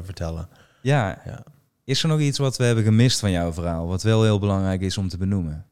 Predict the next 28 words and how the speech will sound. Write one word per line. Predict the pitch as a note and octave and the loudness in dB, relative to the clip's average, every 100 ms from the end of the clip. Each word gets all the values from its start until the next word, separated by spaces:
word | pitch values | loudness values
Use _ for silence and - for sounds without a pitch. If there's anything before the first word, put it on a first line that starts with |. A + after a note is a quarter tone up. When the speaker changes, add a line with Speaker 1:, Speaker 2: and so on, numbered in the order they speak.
| - | -12
Speaker 1:
Nee, | F2+ F2 | -6 -6
ik, | - | -8
ik | - F#2 | -12 -4
denk | F2+ E2+ - | -2 -2 -6
dat | E2 D#2+ | -8 -6
je | - | -4
alles, | E2+ F2 - - | -2 -4 -6 -6
eh, | F#2 F2 F2+ _ _ _ | -6 -6 -10 _ _ _
alles | - F#2+ F2 | -2 0 0
hebt. | F2 B2+ - D#3+ C#3+ G#3 - | -4 -6 6 6 8 4 6
Speaker 2:
Kijk. | C3+ F2+ F4+ C4 | 4 4 -2 -2
Speaker 1:
<laughs> | |
Ik | C3 B2+ | -2 2
denk | D#3 C#3+ | 0 4
dat | C#3+ | 2
ik | B2+ | 2
niet | C3+ | 0
veel | C3+ B2+ | 2 0
meer | B2 B2 A#2+ | 2 2 4
over | A#2 G#2+ G#2 | 4 2 -2
mijn | G2 F#2+ | -2 -2
verhaal, | F#2 F#2 F#2 | -2 0 0
eh, | - F2 | -2 -4
verhaal, | F#2 F#2 F2 F2 | 0 0 0 -2
eh, | F2 E2+ E2 G2+ _ _ _ _ _ _ - G2+ | -2 -2 -4 -10 _ _ _ _ _ _ -18 -8
eh, | F#2+ F#2 F2+ | -6 -6 -8
er | - F2+ | -8 -6
is. | G#2+ C3+ - | -6 -8 -14